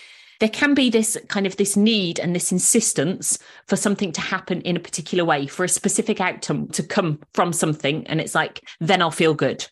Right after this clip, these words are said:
So if I do this thing and it works out like this, then I'll be okay." That's relying on external circumstances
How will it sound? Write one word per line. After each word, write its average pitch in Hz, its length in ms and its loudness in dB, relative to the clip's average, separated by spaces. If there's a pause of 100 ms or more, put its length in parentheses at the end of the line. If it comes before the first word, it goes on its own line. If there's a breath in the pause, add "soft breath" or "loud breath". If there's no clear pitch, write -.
(260)
So 170 180 0 (100)
if 302 180 0
I 226 160 4
do 208 200 2
this 180 220 -2
thing 156 460 0 (100)
and 160 100 0
it - 80 -2
works 214 280 0
out 165 160 0
like 160 260 -2
this, 156 360 -2 (380)
then 170 200 2
I'll 165 80 2
be 156 180 2
okay." 147 360 -4 (880 loud breath)
That's 233 320 2
relying 247 560 4
on 165 220 -2
external 208 500 2
circumstances 156 1040 0